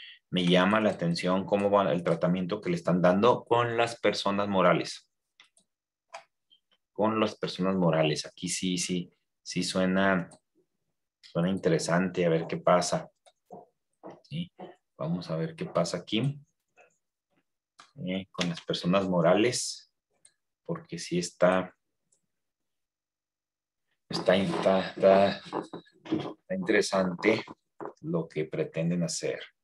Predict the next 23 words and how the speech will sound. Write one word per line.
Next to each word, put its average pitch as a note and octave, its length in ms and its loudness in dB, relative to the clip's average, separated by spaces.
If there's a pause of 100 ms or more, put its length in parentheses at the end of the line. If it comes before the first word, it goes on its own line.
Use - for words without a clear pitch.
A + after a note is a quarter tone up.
(2250)
¿Sí? G#2+ 420 -6 (920)
En E2 260 -6
cualquier F#2+ 520 -2
duda, B2 420 2
cualquier F2+ 320 -6
pregunta, B2 560 2
la G#2+ 140 2
podemos F#2+ 340 2
ir G2 80 -12
platicando C3 840 4
en G2+ 180 4
los E2+ 140 -2
siguientes F#2 400 -2
programas, A2+ 580 4
porque - 240 -8
pues E2 140 -10
acuérdense G2 580 -2
que - 100 -2
ahorita F2+ 280 2
esto G2 240 -2
nada G2 260 2
más G2 300 0
es, - 280 -8